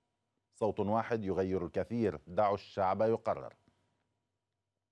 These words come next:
على المنصات العربية كذلك يستمر تفاعل المدونين مع هذه الانتخابات التركية، حيث غرد الصحفي سمير العركي: "اليوم ينتهي ماراثون الانتخابات الذي ملأ الدنيا وشغل الناس على مدار أشهر طويلة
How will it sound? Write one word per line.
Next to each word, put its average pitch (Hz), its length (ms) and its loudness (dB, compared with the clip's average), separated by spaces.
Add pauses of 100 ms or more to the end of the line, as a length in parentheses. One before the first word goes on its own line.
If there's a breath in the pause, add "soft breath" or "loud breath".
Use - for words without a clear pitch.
(1600)
على 151 300 4
المنصات 127 580 0
العربية 101 440 0
كذلك 110 460 0
يستمر 104 760 0
تفاعل 104 520 2
المدونين 98 680 0
مع 120 180 -2
هذه 110 360 -2
الانتخابات 98 600 -2
التركية، 110 520 -2 (280 loud breath)
حيث 127 280 -2
غرد 104 420 0
الصحفي 107 600 -2
سمير 101 460 -2
العركي: 101 420 -2 (420 soft breath)
"اليوم 135 500 2
ينتهي 113 400 0
ماراثون 101 500 0
الانتخابات 95 920 0
الذي 104 400 -2
ملأ 104 420 2
الدنيا 101 600 0
وشغل 95 460 -2
الناس 101 520 0
على 104 280 2
مدار 95 420 2
أشهر 101 520 -4
طويلة 110 480 0